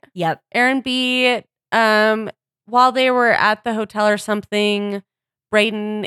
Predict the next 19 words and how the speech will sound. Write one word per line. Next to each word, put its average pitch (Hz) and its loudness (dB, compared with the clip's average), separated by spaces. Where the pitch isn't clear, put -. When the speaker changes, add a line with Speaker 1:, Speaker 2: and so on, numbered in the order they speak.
Speaker 2:
is 185 0
running 208 0
his 208 -6
<laughs> - -20
fucking 269 -6
mouth 175 2
and 202 -8
saying 196 0
he's 240 -6
not 226 0
ready 226 -2
for 226 -6
an 226 -2
engagement 190 -4
and 175 -8
he 180 -6
doesn't 180 -6
know 170 -4
how 175 -4